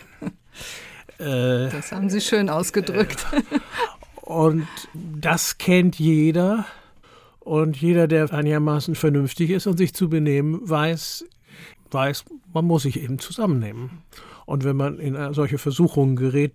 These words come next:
Speaker 1: ihnen nicht nachgeben. Aber es kann attraktiv sein, dem nachzugeben. Und wenn das zunehmend in den Stil der Politik hineingerät,
Speaker 2: Mhm.
Speaker 1: dann ist
Speaker 2: Mhm.
Speaker 1: das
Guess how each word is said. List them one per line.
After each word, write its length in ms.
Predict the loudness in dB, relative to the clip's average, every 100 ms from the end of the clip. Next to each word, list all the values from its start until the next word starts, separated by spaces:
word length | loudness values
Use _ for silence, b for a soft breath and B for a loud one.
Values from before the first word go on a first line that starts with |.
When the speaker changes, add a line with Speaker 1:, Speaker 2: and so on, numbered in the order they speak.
| _
Speaker 1:
ihnen 300 | -8 -2 0
nicht 200 | 0 -2
nachgeben. 600 | -2 -2 -6 -10 -10 -10 -14 B B B B B B -4
Aber 160 | 0
es 160 | 0 -2
kann 300 | 0 2 0
attraktiv 580 | -2 -4 0 2 2 2
sein, 540 | -2 0 -2 -6 -6 -2
dem 260 | -2 -2 -8
nachzugeben. 540 | -8 -6 -4 -6 -6 B B B B -2
Und 320 | 0 0 -6 -6
wenn 400 | 0 0 0 -6
das 640 | -2 0 2 0 -4 -8 -16 _ _
zunehmend 720 | 0 4 6 4 4 2 -2
in 180 | -8 -2
den 120 | -2 -2
Stil 300 | -6 -4 -2
der 80 | -2
Politik 480 | -4 -6 -6 -10
hineingerät, 640 | -8 -10 -8 -2 0 0 -8
Speaker 2:
Mhm. 40 | _
Speaker 1:
dann 160 | -8
ist 120 | -6 -4
Speaker 2:
Mhm. 40 |
Speaker 1:
das 160 | -4